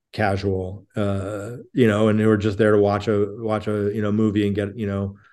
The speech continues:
have some laughs and, and, and, you know, have an emotional experience and that sort of thing. So, uh, you know, I, uh, so I, I'm always trying, I think of the, you know, for me, I always think of the audience first, like, what's their,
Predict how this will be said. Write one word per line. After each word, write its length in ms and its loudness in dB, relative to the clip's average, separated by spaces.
have 140 -2
some 160 2
laughs 420 2
and, 200 0
and, 380 -4
and, 420 -4
you 80 -6
know, 80 -4
have 160 -2
an 80 -2
emotional 420 -4
experience 480 -4
and 100 -10
that 60 -10
sort 200 -10
of 100 -12
thing. 260 -14
So, 460 2
uh, 260 4
you 80 4
know, 460 2
I, 40 -8
uh, 120 -4
so 360 6
I, 260 6
I'm 140 6
always 240 8
trying, 340 4
I 60 -8
think 160 6
of 60 8
the, 100 4
you 120 -2
know, 140 2
for 140 -2
me, 180 4
I 120 4
always 200 0
think 100 -4
of 40 -2
the 80 0
audience 280 -6
first, 360 -10
like, 80 -6
what's 300 2
their, 460 2